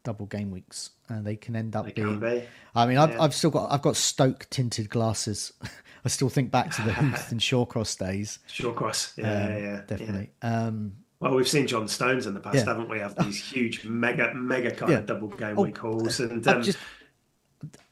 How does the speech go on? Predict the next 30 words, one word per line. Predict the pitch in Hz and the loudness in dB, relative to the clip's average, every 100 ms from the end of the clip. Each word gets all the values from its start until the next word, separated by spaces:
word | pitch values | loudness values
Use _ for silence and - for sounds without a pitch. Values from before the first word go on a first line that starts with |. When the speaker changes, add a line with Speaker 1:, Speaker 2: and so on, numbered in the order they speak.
| - | -2
Speaker 1:
I've, | 151 151 156 | -2 -2 -2
I've, | 151 143 - | -2 -2 0
I've | 143 | 2
just | 160 - - | 0 0 2
answered | 170 151 156 135 - - | 2 4 0 0 -6 -8
a | 139 | 2
question | 180 - - 104 101 - | 4 4 2 -2 -2 0
by, | 123 120 117 - - _ _ - | 6 6 4 0 -20 _ _ 2
um, | 127 123 110 117 - | 4 4 2 -4 -4
I | |
didn't | 127 170 175 | 0 2 2
even | 151 | 2
realise | 156 160 143 110 101 - | 6 6 8 4 2 -2
it | 139 | -2
was. | 127 - | -2 0
I'm, | 131 123 | -4 -2
I'm | 135 127 | 0 0
so | - 139 | 4 4
amazed | 139 139 123 | 6 4 4
by | - | 2
the | 113 | 0
coincidence. | - 131 - - 98 - | 2 0 0 -4 -6 -6
I | 117 | -6
didn't | - 165 | 0 2
even | 170 156 | 2 0
see | 139 160 | 2 2
this | 131 | 2
question | - 113 - 104 | 0 -2 -2 -6
from | 117 110 | -2 0
Ivan. | 123 117 101 95 | 2 2 -2 -6